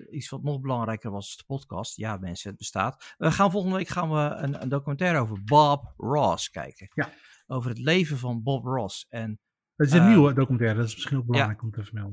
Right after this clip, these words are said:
Speaker 1: Ja, en ni-, inderdaad, goed dat je het zegt. Een nieuwe, want er is al wat meer verteld over Bob Ross. En voor-, dat ging dan vooral over waar zijn al zijn schilderijen toch gebleven. Eh, maar dit gaat echt over het leven van Bob Ross. En het schijnt allemaal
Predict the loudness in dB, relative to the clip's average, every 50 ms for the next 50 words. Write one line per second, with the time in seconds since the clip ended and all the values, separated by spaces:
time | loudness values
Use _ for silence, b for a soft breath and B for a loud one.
0 | 2 2 2 2 -2 -6 -6 -4 -4 -6 -6 -8 -8 -8 -8 -6 -4 -4 -6 -6
1 | -8 -12 -20 -14 -12 -10 -10 -10 -12 -14 -14 -14 -8 -8 -8 -8 -6 -6 -6 -4
2 | -4 -4 -4 -6 -8 -8 -6 -6 -6 -6 -6 -6 -8 -4 -4 -4 -4 -4 -4 -4
3 | -2 -2 0 0 -2 -2 -4 -6 -4 -4 -4 -2 -4 -6 -8 -10 -10 -8 -8 -8
4 | -8 -6 -4 -4 -4 -4 -4 -6 -10 -8 -8 -10 -10 -10 -12 -10 -6 -4 -4 -4
5 | -4 -6 -6 -4 -2 -2 -2 -2 -4 -4 -2 -2 -2 -2 -2 -4 -4 -4 -4 -6
6 | -8 -8 -8 -8 -8 -8 -8 -8 -6 -6 -6 -6 -8 -10 -12 -10 -6 -4 -4 -4
7 | -4 -4 -6 -8 -10 B B B B B B B B B _ -4 -4 -2 -2 -2
8 | -2 -2 -4 0 0 0 0 2 0 0 0 2 0 -2 -2 0 -2 0 0 -2
9 | -2 -2 2 2 4 4 2 0 -2 -6 -4 -4 -4 -4 -6 -6 -8 -4 -2 -2
10 | -2 -2 -2 -2 -4 -4 -4 -6 -2 -2 0 -2 -2 -6 -10 -8 -8 -6 -4 -2
11 | 0 0 -2 -2